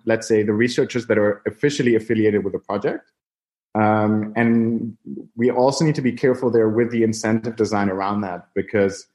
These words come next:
if I'm a researcher that is, has a financial stake in an asset that I'm researching, I might be biased to show positive data. Um,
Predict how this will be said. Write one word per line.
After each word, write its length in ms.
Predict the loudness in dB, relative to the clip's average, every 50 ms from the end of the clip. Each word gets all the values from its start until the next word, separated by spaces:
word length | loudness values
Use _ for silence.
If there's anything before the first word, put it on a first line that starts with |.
| _ _ _ _ _ _ 0
if 120 | 0 0 2
I'm 120 | 2 2 2
a 60 | 4
researcher 640 | 4 2 2 2 2 0 2 2 2 4 4 4 4
that 260 | 2 2 0 2 0
is, 260 | 0 0 -2 -8 -12 -6
has 180 | -2 -2 0 0
a 60 | 0
financial 400 | 0 0 0 0 0 0 -4 -6
stake 460 | -8 -6 -2 2 2 2 2 0 -4
in 340 | -6 -4 -2 0 -2 -2 -4
an 80 | -4 -4 -2
asset 240 | -4 -4 -2 -4 -4
that 100 | -2 -2
I'm 100 | 0 0
researching, 640 | -2 0 0 0 -2 -2 -2 -6 -6 -6 -6 -8 _ _ _ _
I 80 | 0 2
might 180 | 2 2 2 0
be 80 | -2
biased 720 | -2 0 0 2 4 4 2 2 0 -2 -8 -14 -18 -18 -12
to 220 | -8 -6 -6 -6 -6
show 520 | -8 -4 0 2 4 4 4 2 0 -2 -2
positive 360 | 0 0 0 -2 -4 -4 -4
data. 240 | -4 -6 -6 -6 -10 -14 _ _ _ _ _ _ _ _ _ _ _ _ _ _ -2
Um, 720 | 0 2 2 2 2 2 2 2 2 0 -2 -4 -6 -8